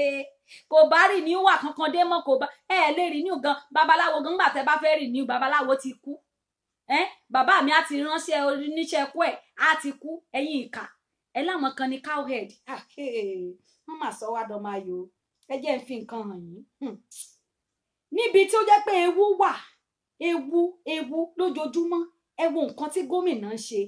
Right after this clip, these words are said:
nínú tá a ṣe ń pariwo, pariwo pé, ẹ, kò sí wọn ṣe nǹkan kan, wọn ṣe nǹkan kan, bí ẹni pé wọn ti ẹ̀ rówó,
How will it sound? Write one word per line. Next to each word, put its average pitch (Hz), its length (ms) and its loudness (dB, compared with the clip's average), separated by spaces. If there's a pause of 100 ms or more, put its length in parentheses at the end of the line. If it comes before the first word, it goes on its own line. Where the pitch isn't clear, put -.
(160)
nínú 349 280 2
tá 330 120 -2
a 294 60 0
ṣe 320 120 -8
ń 320 60 -12
pariwo, 254 340 -4 (420)
pariwo 285 300 -6
pé, 339 160 -8 (280)
ẹ, 254 140 -10 (560)
kò 254 80 -8
sí 247 160 -10
wọn 311 180 -2
ṣe 285 140 -8
nǹkan 269 180 -6
kan, 294 140 -6
wọn 220 100 -4
ṣe 262 120 -12
nǹkan 254 180 -14
kan, 285 140 -4
bí 330 80 -4
ẹni 277 180 0
pé 330 120 -10
wọn 254 220 -4
ti 269 120 -6
ẹ̀ 202 120 -2
rówó, 277 300 -2